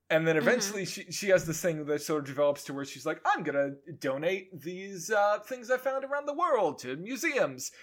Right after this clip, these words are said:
Speaker 1: but only if I don't <laughs> think they're jerks." Because again, she has a very, like, she, she's very much about hard work, even though her hard work is literally, like, stealing treasure from around the world. So she'll
Speaker 2: Okay.
Speaker 1: donate, but her thing is basically she doesn't,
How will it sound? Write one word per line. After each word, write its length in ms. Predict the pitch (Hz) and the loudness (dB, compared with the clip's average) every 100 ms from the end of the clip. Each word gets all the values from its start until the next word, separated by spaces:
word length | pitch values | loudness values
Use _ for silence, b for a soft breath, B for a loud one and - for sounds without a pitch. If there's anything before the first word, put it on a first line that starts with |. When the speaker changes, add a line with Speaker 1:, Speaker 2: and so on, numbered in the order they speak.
| b b | b b
Speaker 1:
but 200 | 156 - - | 8 8 8
only 340 | 254 349 330 | 8 8 4
if 220 | 240 208 | 8 8
I 100 | 151 | 8
don't 280 | 147 185 240 | 6 4 2
<laughs> 80 | - | 0
think 200 | 202 - | -4 -2
they're 180 | 175 190 | -2 0
jerks." 580 | - 160 139 - - - - | 0 -2 -2 -4 -8 -8 -4
Because 140 | 185 | -2
again, 240 | 220 170 | 2 2
she 160 | 143 214 | 2 -2
has 120 | 190 | 0
a 60 | 170 | 2
very, 320 | 160 190 180 | 2 2 2
like, 300 | 156 139 - b b b b b _ | 2 2 -2 b b b b b _
she, 220 | 160 240 233 | -10 -8 -4
she's 220 | 381 359 | -4 -2
very 340 | 160 330 415 | 2 4 6
much 200 | 294 277 | 6 6
about 240 | 233 190 185 | 8 6 6
hard 360 | 185 214 196 | 6 6 6
work, 280 | 175 214 214 | 2 0 0
even 220 | 208 175 | -4 0
though 260 | 214 190 170 | 4 6 4
her 260 | 131 190 185 | 6 6 8
hard 260 | 196 180 | 6 6
work 220 | 143 180 175 | 4 0 0
is 140 | 139 | -2
literally, 340 | 147 160 160 | -2 0 0
like, 240 | 156 139 - | 2 2 2
stealing 440 | - 147 151 151 | -2 0 -2 -2
treasure 360 | 139 151 139 151 | 4 6 6 2
from 160 | 143 | -6
around 220 | 131 135 127 | -4 -4 -4
the 60 | |
world. 440 | 120 135 147 147 - b b b | -4 -2 -2 -4 -10 b b b
So 200 | - 226 | 0 2
she'll 260 | - 269 277 | 4 6 6
Speaker 2:
Okay. 160 | 269 | 8
Speaker 1:
donate, 560 | 196 180 220 180 180 - | 8 8 6 2 0 -2
but 140 | 208 | -2
her 160 | 180 311 | 2 0
thing 220 | - 277 | 0 -6
is 80 | 202 | -6
basically 420 | 196 226 - 190 | -2 -2 -4 -6
she 220 | 170 - 220 | -4 -4 2
doesn't, 360 | 294 339 247 | 2 2 -8